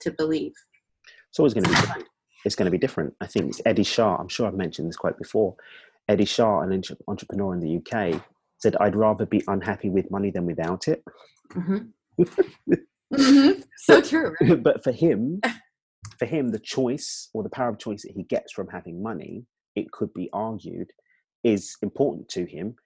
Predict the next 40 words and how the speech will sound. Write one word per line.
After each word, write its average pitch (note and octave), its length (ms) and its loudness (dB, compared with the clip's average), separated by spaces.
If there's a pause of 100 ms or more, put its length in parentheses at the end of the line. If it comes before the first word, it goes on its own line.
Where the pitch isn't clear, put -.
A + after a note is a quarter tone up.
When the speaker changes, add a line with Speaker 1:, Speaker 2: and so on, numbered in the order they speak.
(180)
Speaker 2:
'cause G#2 120 -2
that - 160 -4
power A2 160 -2
of F#2+ 100 -10
choice G2 320 -6 (180)
means A2 280 -2
that G#2+ 160 -6 (260)
no B2 160 0
matter C3 180 -2
what A#2 220 -4
he A#2 80 0
identifies G#2 960 -6
as - 160 -8
being F#2 260 -4
an F2 80 -6
impediment F2 520 -8
to F2+ 120 -12
his D#2+ 140 -12
happiness, F2 540 -14 (720)
he A2+ 340 2 (300)
has A#2 240 -4
the G#2+ 60 -6
belief F2+ 280 -4
system E2 400 -8
that D#2+ 140 -12
he F2 80 -12
can E2+ 180 -12
purchase - 560 -14 (140)
his D#2+ 160 -14
way D#2+ 200 -8
out - 140 -16
of - 80 -18
it. - 120 -14
Speaker 1:
Mm-hmm. - 1000 -20
Speaker 2:
So G2+ 320 2 (200)
that's A2 260 0
number G#2+ 160 2
one. F2 260 -2 (300)
Number A#2+ 240 0
two, D3 440 -2